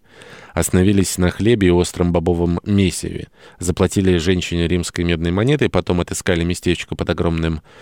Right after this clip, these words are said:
баньяном, устроились там и принялись за еду, разглядывая реку.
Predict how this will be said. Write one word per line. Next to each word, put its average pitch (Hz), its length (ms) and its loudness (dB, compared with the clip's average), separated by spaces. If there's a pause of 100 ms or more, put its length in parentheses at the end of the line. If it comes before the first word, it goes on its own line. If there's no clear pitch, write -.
(160)
баньяном, 82 840 0 (220)
устроились 87 520 -2
там 101 240 2
и 78 80 0
принялись 80 480 -2
за 82 140 -2
еду, 101 420 2
разглядывая 78 640 -2
реку. - 320 -4